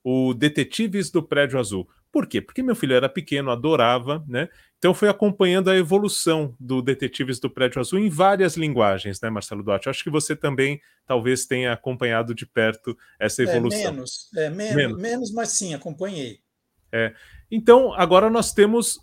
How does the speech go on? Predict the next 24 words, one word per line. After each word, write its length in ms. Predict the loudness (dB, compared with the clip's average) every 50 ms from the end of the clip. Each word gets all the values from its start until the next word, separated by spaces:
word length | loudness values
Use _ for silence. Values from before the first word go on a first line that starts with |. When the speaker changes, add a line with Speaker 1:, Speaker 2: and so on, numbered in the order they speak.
| _
Speaker 1:
o 140 | 4 4 4
podcast, 840 | 4 2 0 0 0 -2 -6 -2 0 2 2 2 2 0 -2 -2 0
o 80 | 0
D 220 | 0 2 4 4 4
P 180 | 4 4 4
A, 280 | 6 6 6 4 2 -4 _ _ _ _ _ _
As 340 | 0 0 2 0 -2 -4 -4
Férias 540 | 0 4 4 4 4 4 2 2 0 0 -2
dos 260 | -4 -2 -2 -2 0
Detetives 800 | 0 -2 -2 0 -2 -4 -6 -4 -2 0 0 0 0 -2 -2 -2 -2
do 160 | -2 -4 -4
Prédio 440 | -4 -2 0 2 2 2 2 0 -2
Azul, 400 | -2 -2 -2 -4 -4 -4 -6 _ _ _ _ _ _ _ _ _ _ _ _
produzido 480 | -4 -2 -2 -2 -2 -2 -2 -4 -4 -4
pela 240 | -2 0 0 0 0
Globoplay 720 | 0 -2 -2 -2 -2 -4 -4 0 0 0 2 0 -2 -6
junto 320 | -10 -6 -4 -2 -2 -4 -4
com 100 | -6 -6
a 40 | -4
B 160 | -4 -4 -4
nove. 460 | -2 -2 -2 -4 -4 -6 -10 -14 -14 _ _ _ _ _ _ _ _ _ _
Speaker 2:
Que 80 | -6 -4
Speaker 1:
Excelente. 380 | -4 -2 -2 -4 -4 -6 -8 -8
Speaker 2:
legal. 260 | -8 -10 -10 -12